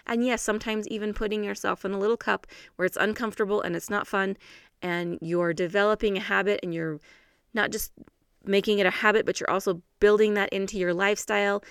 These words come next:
which I learned the, yesterday, that it's twenty-one days to develop a habit,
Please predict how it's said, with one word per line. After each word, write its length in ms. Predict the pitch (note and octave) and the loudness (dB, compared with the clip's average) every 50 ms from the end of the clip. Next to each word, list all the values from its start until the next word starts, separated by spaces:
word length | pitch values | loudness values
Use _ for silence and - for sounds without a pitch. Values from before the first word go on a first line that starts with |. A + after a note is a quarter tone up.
| - - - _ | -20 -20 -18 _
which 220 | - F#3+ G3+ - - - | 4 4 4 4 4 4
I 100 | G#3+ G#3 | 4 6
learned 340 | G#3+ A#3+ B3 C4 C4+ C4 | 6 8 6 6 6 6
the, 60 | C4+ C4+ | 4 4
yesterday, 760 | B3 G#3 D#3+ - G#3+ G#3+ - - - C4+ B3+ C#4+ D4 D#4 F#4 A#4 - - - - - _ - | 2 0 2 4 4 4 4 2 -4 0 4 6 6 6 6 4 0 -4 -20 -20 -20 _ 0
that 140 | - G#3 G3 | 2 2 2
it's 240 | F3+ - - - - - | 2 -2 -8 -16 -14 -12
twenty-one 520 | - - - C#4 D#4 D#4+ D#4 D#4 D#4 D4 C4+ | -8 -2 2 4 6 6 8 8 6 6 8
days 220 | C4+ C4 B3+ - | 6 6 6 4
to 80 | - A#3 | 2 0
develop 360 | G3 G#3+ F#3+ G#3 G3 G3 - | 2 2 2 2 2 2 0
a 60 | G3+ | -2
habit, 400 | - - C#4 D4 C4 B3 G#3+ - | 0 2 2 2 4 2 0 -2